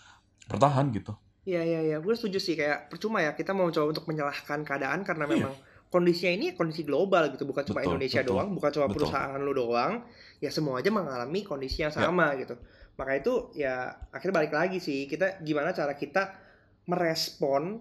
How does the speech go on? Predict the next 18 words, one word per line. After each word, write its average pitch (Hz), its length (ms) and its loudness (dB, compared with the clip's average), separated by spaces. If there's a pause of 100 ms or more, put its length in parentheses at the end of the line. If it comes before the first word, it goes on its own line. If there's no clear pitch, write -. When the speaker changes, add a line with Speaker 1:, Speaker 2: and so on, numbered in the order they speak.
(140)
Speaker 2:
kondisi 156 480 4
Speaker 1:
Ya. 147 40 4
Speaker 2:
yang 147 120 0
baru 143 240 2
ini, 151 720 -2
dan 147 200 -4
Speaker 1:
Ya. 104 200 2
Speaker 2:
sekalian 202 240 2
mungkin 233 240 -2
ini 240 80 -6
jadi 156 240 0
bahan 143 240 -4
refleksi 147 480 -6
kita 156 320 0
gitu. 127 160 -8
Mungkin 226 320 -6 (320)
kalau 165 180 -2
saat 190 240 -4